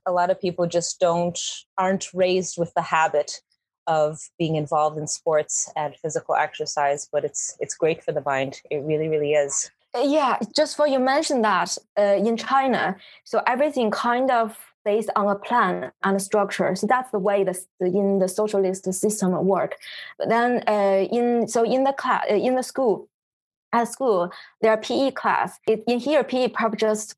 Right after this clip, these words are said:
Speaker 2: play. I, I don't know, do you have a target or something? But in China, y-, there is a target. They made you run, like, woman, uh, eight hundred, eight hundred meters running. And,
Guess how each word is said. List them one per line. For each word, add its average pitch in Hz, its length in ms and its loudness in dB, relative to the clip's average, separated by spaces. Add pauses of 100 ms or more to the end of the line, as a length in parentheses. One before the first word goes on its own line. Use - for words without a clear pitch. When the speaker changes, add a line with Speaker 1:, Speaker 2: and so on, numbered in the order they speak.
Speaker 2:
play. 214 420 2
I, 196 160 0 (120)
I 208 80 2
don't 254 260 0
know, 220 200 2
do 202 160 -4
you 214 120 2
have 220 220 0
a 220 60 2
target 233 460 0
or 185 80 -2
something? 185 420 -2 (240)
But 214 100 2
in 233 140 0
China, 254 500 0 (220)
y-, - 140 0
there 262 180 2
is 262 240 0
a 214 80 0
target. 190 540 0 (200)
They 226 100 0
made 269 360 2
you 233 100 2
run, 214 440 2
like, 185 240 0
woman, 220 480 0
uh, 175 320 2 (180)
eight 247 160 0
hundred, 196 480 0 (220)
eight 240 140 2
hundred 226 280 2
meters 220 400 0
running. 208 460 2 (340)
And, 190 400 2